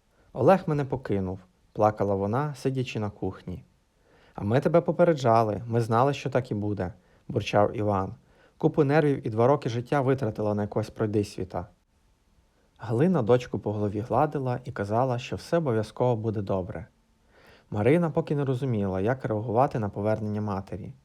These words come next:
а та їй не надто допомагала якось зрозуміти те, що відбувається. Тепер Ірина на роботу ходила, після повернення додому приходила та плакала у своїй кімнаті, а у вихідні виходила на прогулянку з подругами.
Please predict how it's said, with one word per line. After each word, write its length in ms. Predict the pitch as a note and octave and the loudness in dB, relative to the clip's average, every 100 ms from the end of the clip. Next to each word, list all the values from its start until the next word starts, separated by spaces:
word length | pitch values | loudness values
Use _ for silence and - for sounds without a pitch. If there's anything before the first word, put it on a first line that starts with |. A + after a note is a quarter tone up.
| _ _ _ _ | _ _ _ _
а 120 | - C3+ | -12 -2
та 220 | C3 E3 | 2 2
їй 140 | D3+ | 2
не 120 | A2+ | 0
надто 280 | A2+ D#3 D#3+ C#3 | 0 -2 -4 -6
допомагала 640 | B2+ A2 G#2 B2 C#3 B2+ | -4 -4 -2 -2 -2 -2
якось 280 | A2 A2 A2 | -2 -2 -4
зрозуміти 580 | A2+ G#2+ G#2+ G#2 F#2+ F#2 | -4 -6 -4 -4 -4 -6
те, 160 | G2+ | -8
що 200 | G#2+ - | -8 -8
відбувається. 760 | A2 G2 G2+ G2 F2+ F2+ - - _ _ _ _ _ _ _ - _ | -10 -6 -4 -2 -4 -8 -12 -20 _ _ _ _ _ _ _ -20 _
Тепер 340 | - D3+ F#3+ G3 | -2 4 4 4
Ірина 280 | C3+ D3 B2 | 0 0 0
на 120 | C3+ | 0
роботу 380 | A2 G#2+ G#2 G#2 | 0 -2 -2 -4
ходила, 540 | G2+ G2 G2+ F#2+ F#2 - _ - | -4 -2 -2 -4 -6 -12 _ -8
після 240 | - A2 | -6 -4
повернення 480 | - B2 B2+ A2+ G#2+ | 2 4 4 4 -2
додому 440 | G#2+ G#2+ D#3+ D#3 | 0 0 2 0
приходила 640 | C3 A#2 - D#3+ D#3+ D3+ C#3 | -2 -6 0 2 2 0 -2
та 120 | B2+ | -4
плакала 440 | - B2+ D3 C3 | 0 0 2 -4
у 80 | - | -4
своїй 280 | - A#2 A2 | -8 -6 -6
кімнаті, 640 | G#2+ G#2 G2 F2+ - - - _ _ _ | -4 -4 -4 -4 -8 -14 -18 _ _ _
а 180 | - G2+ | 0 2
у 60 | G2+ | 2
вихідні 560 | G#2 G#2 F#2+ C3 E3+ | 0 -4 -4 -2 -2
виходила 500 | D3 G#2+ - G#2 G#2 | -4 -6 -4 -2 -2
на 100 | G2+ | -2
прогулянку 560 | G2 G#2+ A#2 C#3+ C3 A#2+ | -4 -4 -2 -2 -4 -8
з 40 | |
подругами. 680 | - G#2+ F#2 G2 G#2+ F2+ F#2+ | -8 -4 -4 -4 -8 -8 -10